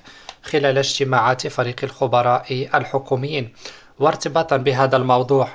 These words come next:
نود مجددًا أن نذكر المندوبين وكل الحاضرين داخل القاعة بأنه خلال اليوم الافتتاحي لدورة فريق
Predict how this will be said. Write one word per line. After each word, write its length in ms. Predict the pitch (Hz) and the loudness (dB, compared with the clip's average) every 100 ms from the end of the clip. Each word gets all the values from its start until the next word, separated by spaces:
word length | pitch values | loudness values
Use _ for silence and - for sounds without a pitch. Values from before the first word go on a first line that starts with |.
| - | -4
نود 360 | 123 123 113 | -2 0 -2
مجددًا 680 | 127 127 120 135 127 123 123 | -2 -4 -2 -2 0 -2 -4
أن 80 | 123 | -4
نذكر 680 | 123 123 143 - 139 127 123 - - - - - | -4 -4 -4 0 2 2 0 -8 -18 -18 -20 0
المندوبين 760 | 165 139 131 131 123 131 117 120 | 0 2 0 -2 0 0 0 -2
وكل 480 | 147 139 - 160 127 | -2 -2 0 0 0
الحاضرين 1080 | 131 156 135 - 143 127 127 135 131 127 127 - - _ | 0 0 0 2 2 2 -2 -2 0 0 -2 -8 -20 _
داخل 360 | 123 135 147 123 | -2 -2 2 0
القاعة 440 | 120 - 131 117 | 0 2 4 4
بأنه 320 | 135 135 123 | 4 0 0
خلال 400 | 120 143 131 127 | -2 -2 0 0
اليوم 400 | 123 120 135 131 | 0 0 0 0
الافتتاحي 880 | 139 123 - 127 - - - 160 120 - - _ _ - | -4 -6 -8 -10 -4 -4 -2 -2 -2 -8 -20 _ _ -8
لدورة 920 | 127 120 120 117 151 135 123 - 123 117 _ _ - - - - - - | -4 -4 -2 2 4 4 0 0 -2 -4 _ _ -20 -20 -20 -20 -14 -10
فريق 680 | - 143 131 139 131 120 117 | -2 0 2 0 0 -2 -2